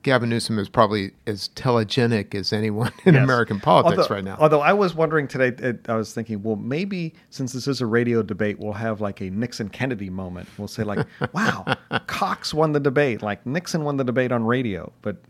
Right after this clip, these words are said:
Speaker 2: I, that didn't even come through, I
Speaker 1: Did
Speaker 2: don't
Speaker 1: you get a
Speaker 2: think.
Speaker 1: chance to,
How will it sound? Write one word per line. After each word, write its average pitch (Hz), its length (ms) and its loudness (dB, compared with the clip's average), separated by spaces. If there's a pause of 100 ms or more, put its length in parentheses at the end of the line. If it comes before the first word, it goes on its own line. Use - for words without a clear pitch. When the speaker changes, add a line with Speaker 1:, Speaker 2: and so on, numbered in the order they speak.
Speaker 2:
I, 110 180 -4 (560)
that 110 140 -4
didn't 95 140 -6
even 87 160 -8
come - 160 -16
through, - 180 -16
I - 20 -14
Speaker 1:
Did 135 120 -2
Speaker 2:
don't - 60 -4
Speaker 1:
you 180 40 0
get 175 80 -2
a 190 60 2
Speaker 2:
think. - 80 -2
Speaker 1:
chance 170 220 -2
to, 123 300 -2